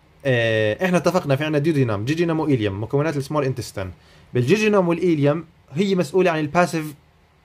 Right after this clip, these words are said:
بروسيس أو الباسيف ابزوربشن، الامتصاص اللي ما بده طاقة. بالديودينم بيكون الامتصاص الكالسيوم اللي بيحتاج طاقة.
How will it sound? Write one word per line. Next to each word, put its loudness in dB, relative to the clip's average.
بروسيس 0
أو -2
الباسيف 0
ابزوربشن، 0
الامتصاص -6
اللي -2
ما 2
بده -4
طاقة. -4
بالديودينم 2
بيكون 2
الامتصاص 0
الكالسيوم -2
اللي -2
بيحتاج 0
طاقة. -4